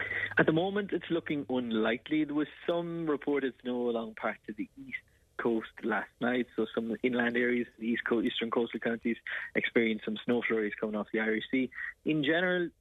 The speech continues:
it's probably unlikely that we'll see snowfall. The only significant chance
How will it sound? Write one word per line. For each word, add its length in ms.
it's 160
probably 360
unlikely 420
that 100
we'll 220
see 180
snowfall. 500
The 200
only 600
significant 460
chance 280